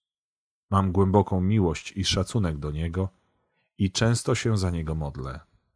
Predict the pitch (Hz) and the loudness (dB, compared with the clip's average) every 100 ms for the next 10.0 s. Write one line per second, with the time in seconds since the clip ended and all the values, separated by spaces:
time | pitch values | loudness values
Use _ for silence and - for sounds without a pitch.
0 | _ _ _ _ _ _ _ 85 87 87 | _ _ _ _ _ _ _ 0 0 2
1 | 104 87 73 - - _ _ _ _ - | 2 2 -2 -10 -20 _ _ _ _ -12
2 | 90 87 82 90 87 87 85 92 92 98 | -4 -2 0 2 2 0 -2 -2 0 0
3 | - 101 87 87 92 90 90 87 82 87 | 0 0 0 2 2 2 0 0 -2 -6
4 | 92 113 - 82 80 98 90 76 - _ | -2 -2 -2 -4 0 0 0 -4 -10 _
5 | _ _ _ _ - 87 80 - 80 82 | _ _ _ _ -14 -8 -6 -4 -4 -4
6 | 76 71 76 80 - 87 98 104 _ _ | -6 -4 -6 -4 -2 0 0 -2 _ _
7 | _ _ _ _ _ - 127 110 85 85 | _ _ _ _ _ -4 2 2 2 0
8 | 80 80 90 101 - 117 101 - 69 - | 0 -2 -2 -2 -2 0 -2 -4 -10 -8
9 | 87 85 80 78 - - 123 101 73 | -6 -4 -4 -6 -6 -2 -2 -2 -6